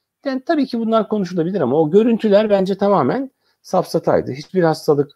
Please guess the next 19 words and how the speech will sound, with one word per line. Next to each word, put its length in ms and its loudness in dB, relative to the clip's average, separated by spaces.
e, 180 -2
o, 340 0
o 120 0
görüntülere, 720 0
e, 400 2
sahip 360 0
olan 260 0
kişilerin 380 -2
zaten 540 -2
covid 240 0
olmadığı 440 4
da 60 2
anlaşıldı 640 -4
sonradan 420 -12
biliyorsunuz. 640 -18
E, 460 -4
ama, 280 0
e, 60 -8
e, 60 -12